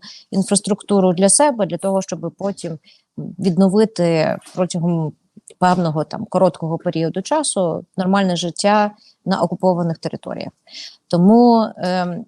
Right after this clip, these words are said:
зараз вони поміняли цю стратегію, вони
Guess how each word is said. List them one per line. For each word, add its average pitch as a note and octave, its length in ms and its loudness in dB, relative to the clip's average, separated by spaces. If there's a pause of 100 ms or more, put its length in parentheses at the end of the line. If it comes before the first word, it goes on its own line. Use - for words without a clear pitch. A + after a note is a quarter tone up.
(100)
зараз C#4+ 480 2
вони G#3+ 160 -4
поміняли G#3 500 -6
цю F3+ 120 -14
стратегію, C4 640 -8 (240)
вони A3 440 -4